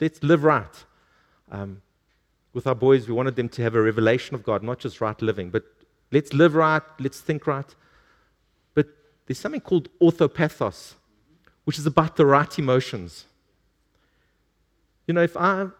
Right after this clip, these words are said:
if I bring Nicola flowers, and, uh, I did bring her flowers yesterday. It was before the marriage course said, "Bring your wife flowers," you know.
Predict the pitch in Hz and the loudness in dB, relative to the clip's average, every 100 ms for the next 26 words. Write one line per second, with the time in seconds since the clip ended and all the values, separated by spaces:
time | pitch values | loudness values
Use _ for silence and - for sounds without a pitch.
0 | _ - 165 214 185 170 147 143 - 139 | _ -8 -6 -2 0 0 0 -2 -2 -2
1 | - 135 123 117 110 - _ _ _ _ | 0 -2 0 -4 -6 -16 _ _ _ _
2 | _ _ _ _ _ _ _ - 127 127 | _ _ _ _ _ _ _ -10 -6 -8
3 | 117 127 110 110 _ 139 185 185 160 135 | -6 -6 -6 -10 _ -4 -2 0 -2 -2
4 | - 113 113 98 104 - - 98 95 - | -4 -4 -4 -4 -10 -10 -8 -6 -6 -10
5 | _ _ _ - 120 127 165 139 127 127 | _ _ _ -10 -8 -4 0 2 4 4
6 | 135 - 143 - 135 107 120 123 113 107 | 2 -2 -4 0 -2 0 -2 0 0 -2
7 | - 117 101 98 - - 113 | -4 -10 -8 -12 -18 -20 -20